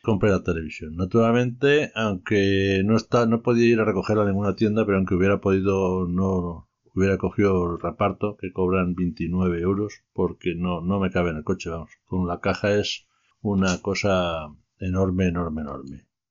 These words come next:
Esta televisión, bueno, aunque no creo que haga falta, voy a deciros cuatro cosas técnicas de ella. Como os he dicho, es la de sesenta y cinco pulgadas, tiene una resolución de tres mil ochocientos cuarenta por dos mil ciento sesenta píxeles,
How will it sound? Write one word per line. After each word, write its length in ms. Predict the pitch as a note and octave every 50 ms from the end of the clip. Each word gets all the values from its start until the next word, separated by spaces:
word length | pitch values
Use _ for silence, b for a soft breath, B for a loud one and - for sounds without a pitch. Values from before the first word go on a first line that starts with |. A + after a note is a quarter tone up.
| _ _ _ _ _ _ _
Esta 220 | _ - C#3+ C3+
televisión, 760 | C3 C#3+ C#3 C#3 C3+ C3+ B2+ - - D3+ D3+ D3+ D#3+ D#3+ C#3 - _
bueno, 420 | - A2+ A2 G#2+ A2 A2+ G#2 F#2 - _ _ _ _ _ _
aunque 400 | - G#2+ A#2 A2+ G#2 - A#2 A2+
no 160 | A#2 C3 C#3+
creo 160 | C#3 C#3+ B2 G#2+
que 80 | G#2+
haga 120 | G#2+ G2+ F#2
falta, 320 | - A#2 A2+ - A#2 G#2+
voy 120 | G2+ G#2
a 120 | G2+ G2 F#2+
deciros 340 | F2+ - - G2 F#2+ F#2 F2+
cuatro 420 | - G2 F#2+ F#2 - G2+ F#2+ F2+
cosas 360 | - - F#2 - F#2+ F2+ - -
técnicas 440 | G2+ F#2+ F#2 F2+ F2+ - F2+ F2
de 120 | F2 G2 G#2
ella. 260 | G2+ G2+ G2 G2+ - _ _ _ _ _ _ _ _ _ _ _ _ _
Como 180 | - G2 G2+ G#2
os 140 | G2+ - C3
he 40 |
dicho, 220 | B2+ B2 B2 C3 A#2+
es 60 | G2
la 280 | G#2 G#2+ G2+ G2+ G2 G2
de 420 | F#2+ F#2+ F#2+ F#2+ F#2+ F#2+ F#2+ F2+ - _ _
sesenta 360 | - - G2 F#2 F#2 F#2 F#2+
y 40 | F#2
cinco 320 | F#2+ A2 A2 A2 A2+ G2 F#2
pulgadas, 680 | G#2 G2+ G#2 A#2+ B2 B2 B2+ C3+ C3 - - - _ _ _
tiene 200 | - G#2 G#2+ G#2+
una 140 | A2 A2+ A2
resolución 460 | A2 G2+ - G#2 G2+ F#2 G#2+ A#2 A2
de 100 | G#2+ G2
tres 240 | F2+ - G2 F#2 F2
mil 160 | G#2 A2 A2
ochocientos 560 | A2 - - F#2+ - A2 G2 F#2 G2+ F#2+ -
cuarenta 600 | - - G2+ F#2+ F#2+ G#2+ A2 G#2+ G2+ - G2 F#2
por 140 | - F#2 F2+
dos 180 | F2 F2 E2 D#2
mil 160 | G2 G#2 F#2+
ciento 300 | - G#2 F#2+ F#2 - F#2+
sesenta 340 | - E2+ E2 - - F#2 F2+
píxeles, 600 | F#2+ A2+ B2 - - A2 G#2 G#2+ A#2 B2 - _